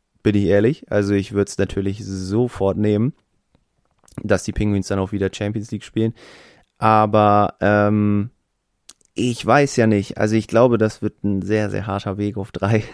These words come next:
<laughs> Da muss schon sehr viel gut zusammenlaufen. Aber es ist nicht unmöglich. Also das, das auch nochmal an dieser Stelle gesagt. Bei den Penguins ist irgendwie nichts unmöglich. Und andere Teams haben in den letzten Jahren auch schon sehr überrascht. Warum nicht auch mal Bremerhaven, ne?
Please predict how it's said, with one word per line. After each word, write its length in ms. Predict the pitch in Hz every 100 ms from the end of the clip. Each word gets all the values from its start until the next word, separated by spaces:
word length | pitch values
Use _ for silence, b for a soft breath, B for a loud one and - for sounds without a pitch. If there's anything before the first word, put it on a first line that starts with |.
| - -
<laughs> 0 |
Da 300 | 98 95 98
muss 200 | 107 -
schon 220 | 107 98 B B B -
sehr 260 | 101 120
viel 260 | - 120 117
gut 160 | 117
zusammenlaufen. 540 | - 104 107 120 117 -
Aber 220 | 117 151
es 100 | 156
ist 140 | 147
nicht 160 | 143 135
unmöglich. 520 | 110 101 - - -
Also 220 | - 104
das, 400 | 98 101 - - -
das 360 | 101 - - -
auch 100 | 101
nochmal 240 | 107 107
an 60 | 101
dieser 200 | 101 98
Stelle 260 | 104 98
gesagt. 460 | 98 95 104 104 -
Bei 80 | 95
den 160 | 98
Penguins 400 | - 110 107 101
ist 160 | 98 -
irgendwie 280 | 101 101 95
nichts 280 | 104 -
unmöglich. 560 | - 101 101 - 101 - B B B B B B B
Und 460 | - 104 98 95 - _ _ _
andere 300 | - 110 104
Teams 320 | - 110 107 104
haben 100 | 95
in 60 |
den 120 | 101
letzten 300 | 101 95 -
Jahren 220 | 101 101 78
auch 140 | 101
schon 360 | - 98 98 -
sehr 220 | 110 101
überrascht. 440 | 98 98 95 95 -
Warum 260 | 127 156
nicht 140 | 139 127
auch 80 | 113
mal 140 | 107
Bremerhaven, 560 | - 95 92 92 - 110
ne? 160 | 170